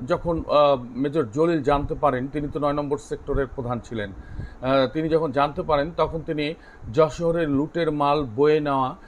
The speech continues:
ভারতীয় সেনাবাহিনীর গাড়িবহরকে বাধা দেন এবং এই বাধা দেয়ায়, আহ, তার বিশাল অপরাধ হয়ে যায় এবং তিনি বলেছিলেন যে, "আমার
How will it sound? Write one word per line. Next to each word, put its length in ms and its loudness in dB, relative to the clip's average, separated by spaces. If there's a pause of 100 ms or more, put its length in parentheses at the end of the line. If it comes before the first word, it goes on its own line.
(240)
ভারতীয় 540 0
সেনাবাহিনীর 680 0
গাড়িবহরকে 720 -2 (120)
বাধা 280 -2
দেন 140 -10 (580)
এবং 420 4 (300)
এই 180 6
বাধা 360 0
দেয়ায়, 460 2 (400)
আহ, 640 4
তার 260 4
বিশাল 320 -2
অপরাধ 380 2
হয়ে 180 0
যায় 240 2 (220)
এবং 360 2 (440)
তিনি 180 4
বলেছিলেন 520 4
যে, 80 2
"আমার 440 2